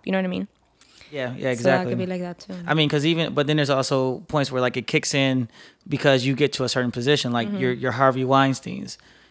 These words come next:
Speaker 2: You know, you get to this position of power, now you,
Speaker 1: Yeah.
Speaker 2: now something kicks in for you to be a horrible person 'cause you can. You know, 'cause some
Speaker 1: Mm-hmm.
Speaker 2: other people will get to a position, I mean,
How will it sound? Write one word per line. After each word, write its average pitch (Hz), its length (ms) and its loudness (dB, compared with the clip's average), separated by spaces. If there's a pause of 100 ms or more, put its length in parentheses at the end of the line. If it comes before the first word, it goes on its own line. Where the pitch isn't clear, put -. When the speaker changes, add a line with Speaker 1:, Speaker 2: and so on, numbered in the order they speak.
Speaker 2:
You 127 100 -4
know, 131 80 2
you 127 160 0
get 135 140 4
to 131 80 -2
this 123 120 0
position 131 400 2
of 120 80 0
power, 143 440 8
now 127 160 4
you, 123 220 0
Speaker 1:
Yeah. - 200 -6
Speaker 2:
now 135 140 6
something 135 220 2
kicks 135 200 -2
in 127 160 0
for 131 120 -6
you 127 120 -2
to 127 80 0
be 127 80 -2
a 123 60 0
horrible 127 360 0
person 139 340 2
'cause 120 280 -2 (260)
you 135 200 -2
can. 131 440 -2 (500)
You 127 140 -2
know, 123 180 2
'cause 123 140 -4
some 147 160 4
Speaker 1:
Mm-hmm. 147 80 6
Speaker 2:
other 139 120 4
people 135 220 2
will 131 100 4
get 131 100 2
to 131 80 -4
a - 20 -8
position, 123 560 0
I 120 60 2
mean, 120 380 2